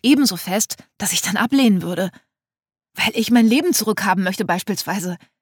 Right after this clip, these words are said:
Weil ich Drehbuchautorin werde und keine Schauspielerin. Weil ich die Wutausbrüche von Regisseur Ferris Lynch nicht mehr ertragen würde.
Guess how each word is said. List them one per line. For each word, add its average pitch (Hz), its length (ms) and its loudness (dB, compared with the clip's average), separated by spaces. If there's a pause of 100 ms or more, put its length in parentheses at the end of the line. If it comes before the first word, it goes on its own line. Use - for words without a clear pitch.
(560)
Weil 220 260 0
ich - 260 0
Drehbuchautorin 208 920 -2
werde 202 240 0
und 220 160 -4
keine 233 240 2
Schauspielerin. 175 680 -4 (1080)
Weil 240 180 0
ich 285 80 -2
die 233 160 4
Wutausbrüche 226 640 0
von 220 140 0
Regisseur 226 500 2
Ferris 247 380 0
Lynch 233 400 0
nicht 254 180 2
mehr 247 120 0
ertragen 202 420 -2
würde. 165 240 -6